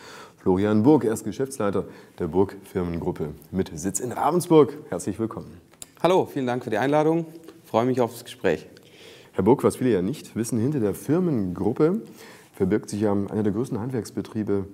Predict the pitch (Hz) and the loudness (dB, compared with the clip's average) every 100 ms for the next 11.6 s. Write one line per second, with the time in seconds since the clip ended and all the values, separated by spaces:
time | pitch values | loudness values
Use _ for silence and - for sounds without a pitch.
0 | - 165 160 85 - - 95 - - 135 | -8 -8 -6 -12 -14 -14 -12 -8 -6 -6
1 | 139 107 123 160 127 - - - 120 131 | -6 -6 -2 0 0 -4 -12 -6 -4 -4
2 | 98 117 143 123 123 127 113 104 107 120 | -4 -2 -4 -2 -4 0 0 0 -2 0
3 | 113 117 127 117 110 - - - 98 104 | 0 0 0 0 0 -2 -10 -8 -2 0
4 | 143 120 - 113 113 92 - 170 113 90 | 2 0 0 -4 -4 -6 -4 -4 -4 -4
5 | 101 98 87 87 87 90 90 92 139 - | -4 -2 -2 -4 -6 -4 -2 -2 -2 -6
6 | - - - - - - _ _ - 139 | -16 -20 -20 -20 -20 -20 _ _ 6 6
7 | - 127 139 156 127 123 117 120 117 117 | 6 4 4 4 2 4 6 6 6 -2
8 | - - 117 98 - 135 - 82 - - | -8 -2 0 0 -2 -6 -6 -10 -14 -20
9 | _ - 92 95 82 92 - 87 82 - | _ -12 -8 -4 -4 -4 -6 -8 -10 -16
10 | - _ - 80 - 71 - 78 107 131 | -20 _ -14 -12 -12 -16 -14 -8 -8 -8
11 | - - - 101 - | -12 -16 -8 -8 -8